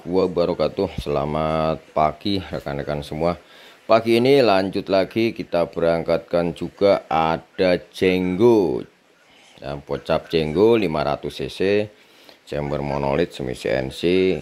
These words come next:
pakai R L dua dua, triggernya udah model matte. Popornya ini popor udah pakai,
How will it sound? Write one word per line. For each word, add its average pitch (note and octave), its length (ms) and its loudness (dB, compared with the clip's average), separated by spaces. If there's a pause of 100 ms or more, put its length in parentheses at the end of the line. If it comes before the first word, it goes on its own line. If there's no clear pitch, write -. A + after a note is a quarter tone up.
(120)
pakai - 300 -8
R A#1+ 100 -6 (100)
L C2+ 80 -4
dua C#2 320 -4
dua, F#2+ 540 2 (160)
triggernya C2 480 -8
udah C2+ 320 -8
model C#2 420 -4
matte. F#2+ 320 -2 (1120)
Popornya F#2+ 1200 2 (240)
ini E2 800 -2 (160)
popor C#2+ 840 -2 (360)
udah B1+ 320 -6
pakai, C2 460 -4